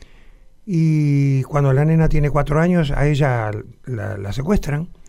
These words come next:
eh, va, la vienen a buscar a casa y se la llevan, y nunca más la ve. Y en el setenta y seis. Y en el setenta y ocho,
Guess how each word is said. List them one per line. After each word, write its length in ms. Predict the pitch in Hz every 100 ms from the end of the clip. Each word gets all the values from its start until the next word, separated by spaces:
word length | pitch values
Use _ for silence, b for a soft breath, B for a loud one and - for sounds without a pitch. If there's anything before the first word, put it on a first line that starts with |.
| b b b b b -
eh, 180 | 147 131
va, 240 | 185 127
la 120 | 151
vienen 240 | 185 175 156
a 40 |
buscar 240 | 135 -
a 60 | 156
casa 280 | 208 - 202
y 60 |
se 120 | 151 123
la 80 | 120
llevan, 340 | 127 - - - _ _ b b b
y 120 | 175 151
nunca 240 | 165 151
más 120 | 120
la 80 | 104
ve. 220 | 95 - - - - - - - - _ b b b b -
Y 300 | 180 165 156 147
en 100 | 156
el 80 | 127
setenta 340 | 151 139 131
y 60 | 117
seis. 420 | - - - - - b b b b b
Y 140 | 190
en 80 | 190
el 60 | 190
setenta 420 | 196 208 214 233
y 100 | 247
ocho, 440 | 262 - 262 262